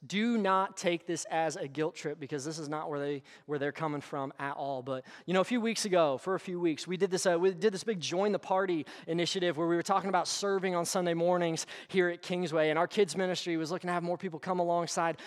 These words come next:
Our kids ministry is still thirty percent short of the people that they need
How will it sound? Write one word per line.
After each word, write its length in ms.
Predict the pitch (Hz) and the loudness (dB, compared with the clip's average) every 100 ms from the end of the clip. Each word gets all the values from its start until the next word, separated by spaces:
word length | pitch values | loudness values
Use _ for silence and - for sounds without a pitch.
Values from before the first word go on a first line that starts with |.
| - | -10
Our 60 | 165 | -2
kids 200 | 240 175 | -2 0
ministry 320 | 202 180 - | -2 -2 -2
is 60 | 175 | -2
still 160 | - | 0
thirty 420 | 170 - 190 190 202 | -4 -2 -2 -2 -4
percent 440 | - 165 185 165 | -6 -6 -4 -4
short 280 | - 175 170 | -4 -4 -2
of 60 | |
the 60 | 147 | -4
people 320 | - 160 151 | -6 -6 -4
that 120 | 147 | -6
they 140 | 147 143 | -4 -6
need 340 | 147 147 139 | -4 -6 -8